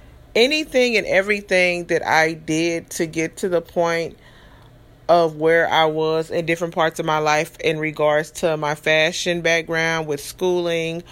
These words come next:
um, being a manager and fashion retail management, um, being a teacher, um, cooking. I really, really, really honed into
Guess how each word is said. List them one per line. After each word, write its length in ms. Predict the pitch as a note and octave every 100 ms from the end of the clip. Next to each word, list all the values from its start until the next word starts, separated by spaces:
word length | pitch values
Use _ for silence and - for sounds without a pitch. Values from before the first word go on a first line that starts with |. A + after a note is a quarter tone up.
| - - -
um, 560 | D3+ D3+ C#3 C#3 C#3 D#3 - - - - E3+
being 240 | F#3 F#3
a 80 | D#3+
manager 1040 | E3 F#3 F#3 F#3 E3+ F3 E3+ E3 D#3+ E3 - - -
and 260 | C#3+ C#3+
fashion 720 | - F3+ E3+ G3 - F3 E3
retail 500 | D#3+ F#3 - F#3 D#3
management, 960 | D#3 E3+ F3+ F3+ F3 F#3 F3 E3+ E3 F3 - - - -
um, 300 | D3 C#3+ D3
being 280 | F3+ F#3 E3
a 80 | D3+
teacher, 1160 | - - A3 G#3+ G#3+ - G3+ F#3+ F#3+ F#3 F#3+ - - - - - - -
um, 480 | E3+ D#3+ D#3 D3+ D3+
cooking. 800 | - C4+ B3 A#3+ A3+ A3 G#3+ G3+ -
I 180 | F3+
really, 840 | F3+ F3 - G#2 D3+ A#3 B3 B3 A#3+
really, 340 | A3 A3+ G#3+
really 360 | G3+ G#3 G3 G3
honed 380 | A3 F#3 F#3 F3+
into 600 | F3 F3+ - F3+ D#3